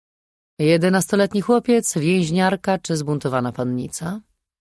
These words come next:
zapytała, unosząc moje ocalałe kosmyki. „To moje opcje.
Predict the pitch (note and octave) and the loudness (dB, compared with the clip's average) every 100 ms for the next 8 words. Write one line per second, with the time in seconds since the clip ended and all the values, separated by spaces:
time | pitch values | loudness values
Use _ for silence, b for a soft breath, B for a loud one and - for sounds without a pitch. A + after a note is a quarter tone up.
0 | _ - F#3 A3+ B3 B3+ A#3+ G#3+ G#3+ G#3 | _ -4 -2 -2 -2 -4 -2 -4 -4 -6
1 | F#3 F3+ E3+ D#3+ - C#3 B2 B2+ C3+ - | -4 -2 -2 -2 -4 -6 -6 -10 -8 -8
2 | C3+ - - D#3+ b b b b _ _ | -8 -12 -12 -12 b b b b _ _
3 | _ _ G3+ F#3+ F#3+ F#3 F3+ F3 F3+ G3+ | _ _ 2 4 2 0 -2 0 2 2
4 | F3+ - - C3 | 0 -2 -8 -10